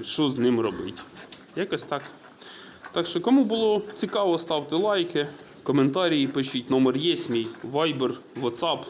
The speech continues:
Telegram, та будь-який, в принципі, меседжер. Буду радий лише поспілкуватися. Як є час, взагалі не питання. Поспілкуюсь, щось підскажу, може, щось і ви мені підскажете.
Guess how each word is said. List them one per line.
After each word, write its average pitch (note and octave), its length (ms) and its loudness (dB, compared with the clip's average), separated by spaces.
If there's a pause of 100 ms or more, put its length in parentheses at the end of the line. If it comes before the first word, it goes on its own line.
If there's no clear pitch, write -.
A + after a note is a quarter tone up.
(180)
Telegram, B2 440 2 (320)
та - 80 2
будь-який, E3 380 2
в - 60 0
принципі, C3 340 2
меседжер. B2+ 540 0 (1200)
Буду E3 180 6
радий D#3+ 320 2
лише C3+ 260 2
поспілкуватися. A2 880 -4
Як A#2 180 -2
є E3+ 100 4
час, - 520 -4 (280)
взагалі B2 420 2
не A#2 160 2
питання. B2 580 0 (1700)
Поспілкуюсь, C3 720 2
щось - 380 -2
підскажу, C#3 560 -2
може, D#3 300 4
щось A#2 320 -2
і A#2 40 -6
ви C3 140 2
мені B2+ 240 4
підскажете. A2+ 540 -4